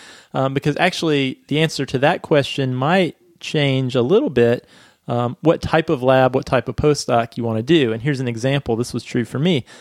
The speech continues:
So when I started my postdoc, when I was looking for postdocs, I knew that the job I thought I wanted at the time was to become a faculty member at a smaller liberal arts school, or maybe I did some research, but also more teaching. So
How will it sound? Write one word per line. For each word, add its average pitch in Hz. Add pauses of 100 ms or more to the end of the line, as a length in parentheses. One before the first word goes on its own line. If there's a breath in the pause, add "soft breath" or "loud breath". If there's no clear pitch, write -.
(220 loud breath)
So 147
when 139
I 147
started 131
my 180
postdoc, 123
when 143
I -
was 120
looking 160
for -
postdocs, 117
I 123
knew 127 (440 soft breath)
that 123
the 123
job 127
I 117
thought 131
I 120
wanted 117
at 107
the 113
time 175
was 127
to 135
become 131
a 123
faculty 127
member 120
at 110
a 113
smaller 120
liberal 117
arts 139
school, 139
or 135
maybe 117
I 110
did 104 (120)
some 214
research, 170
but 131
also 135
more 117
teaching. 120 (500 loud breath)
So 165